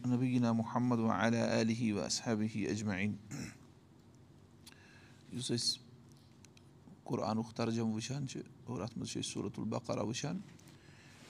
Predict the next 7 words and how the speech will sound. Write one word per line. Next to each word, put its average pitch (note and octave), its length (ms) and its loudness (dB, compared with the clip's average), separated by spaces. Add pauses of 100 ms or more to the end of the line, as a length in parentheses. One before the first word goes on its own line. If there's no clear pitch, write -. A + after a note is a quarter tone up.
(320)
سورہ B2+ 340 0
بقرہَس B2 580 0
منٛز B2 340 0
وٲتۍ B2+ 300 4
أسۍ - 300 0 (680)
آیت B2 320 6
نمبر A2+ 320 6